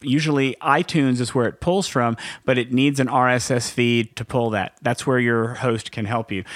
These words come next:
You want support because obviously you're not an expert on hosting podcasts, so hopefully they'll do it.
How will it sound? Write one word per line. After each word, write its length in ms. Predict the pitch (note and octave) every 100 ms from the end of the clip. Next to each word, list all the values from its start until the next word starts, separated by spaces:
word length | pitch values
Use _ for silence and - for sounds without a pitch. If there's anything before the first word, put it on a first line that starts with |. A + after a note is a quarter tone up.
| - -
You 200 | C3+ B2+
want 220 | C#3 D3+
support 460 | C#3 - C#3 E3+
because 280 | - - A#2
obviously 540 | A#2+ B2+ B2+ B2+ A#2+ A2+
you're 240 | A#2+ C#3
not 220 | C#3 B2+
an 80 | A#2+
expert 340 | A#2 - B2
on 140 | A2+ G#2+
hosting 400 | A#2+ A2+ A2+ G#2
podcasts, 540 | A#2 G#2 - A2+ A#2
so 180 | - G#2+
hopefully 400 | B2 B2 A#2 A2
they'll 180 | A2+ A2
do 220 | A#2 B2
it. 100 | D3+